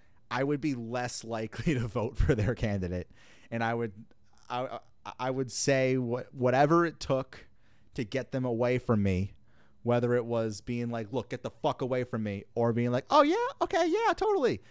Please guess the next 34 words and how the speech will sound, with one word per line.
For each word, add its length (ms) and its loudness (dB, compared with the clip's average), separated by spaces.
Or, 420 4
or 200 4
like, 400 0
uh, 140 -4
or 140 0
like, 280 -2
"They 80 0
already 160 6
got 140 4
my 80 4
vote. 340 8
It's 140 -4
all 160 4
good." 400 2
Li-, 260 -6
li-, 140 -2
li-, 100 0
like, 240 0
whatever 280 2
it 120 -6
takes 400 0
based 300 0
on 100 -2
how 260 2
I 160 0
judge 300 -4
the 80 -4
person 300 -4
when 100 -4
I 60 -6
see 180 -8
them. 160 -10
Um, 440 -8
um, 460 -2